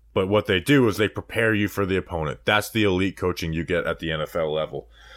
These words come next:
Um, so I, I just think Ezeudu needs to work on his game, man. Like, uh, and, and we can talk about him in the run game in a second, but the pass blocking, uh, it, it blows up dro-, it blows up an offense, you know? Like, that, that fumble on Daniel Jones,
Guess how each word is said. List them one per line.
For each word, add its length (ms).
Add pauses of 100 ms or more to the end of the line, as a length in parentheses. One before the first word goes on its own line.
(220)
Um, 320 (420)
so 360
I, 160
I 100
just 180
think 140
Ezeudu 320
needs 160
to 80
work 260
on 120
his 180
game, 320
man. 240 (380)
Like, 240 (340)
uh, 220 (180)
and, 280
and 100
we 60
can 100
talk 120
about 180
him 40
in 60
the 60
run 200
game 160
in 60
a 40
second, 300
but 100
the 60
pass 320
blocking, 420
uh, 140
it, 240
it 160
blows 300
up 120
dro-, 300
it 180
blows 460
up 220
an 100
offense, 540 (320)
you 100
know? 200 (360)
Like, 220
that, 300 (380)
that 300
fumble 320
on 140
Daniel 280
Jones, 440